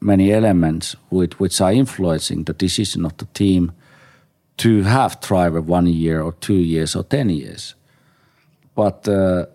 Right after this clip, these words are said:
I, I think when, when you do have a great driver like Valtteri, it's, it's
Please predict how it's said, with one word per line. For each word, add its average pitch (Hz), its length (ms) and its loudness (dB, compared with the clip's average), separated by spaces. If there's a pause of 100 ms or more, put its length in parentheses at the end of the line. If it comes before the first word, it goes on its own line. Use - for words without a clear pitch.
(320)
I, 101 400 0
I 92 40 0 (280)
think 117 360 0
when, 95 260 2
when 90 160 0
you 90 100 2
do 98 260 -2
have 92 180 0
a 87 140 -2 (380)
great 95 340 -2
driver 87 360 -2
like 82 140 -4
Valtteri, 85 800 -4
it's, - 320 -8 (360)
it's - 160 -6